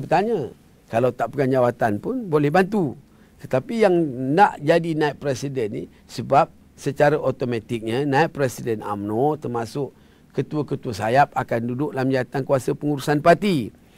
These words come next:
yang dipengusikan oleh timbalan presiden. Dan ini kita merencanakan program, strategi, melaksanakan apa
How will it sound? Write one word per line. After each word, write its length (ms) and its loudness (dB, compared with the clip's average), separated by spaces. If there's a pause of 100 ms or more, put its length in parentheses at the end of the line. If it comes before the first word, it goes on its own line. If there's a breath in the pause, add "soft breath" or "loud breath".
(220 soft breath)
yang 160 2
dipengusikan 720 -6
oleh 240 -4
timbalan 400 -4
presiden. 640 4 (240 loud breath)
Dan 100 0 (140)
ini 80 4
kita 240 -2
merencanakan 800 2
program, 800 2
strategi, 1040 -4 (240 loud breath)
melaksanakan 640 -2
apa 220 0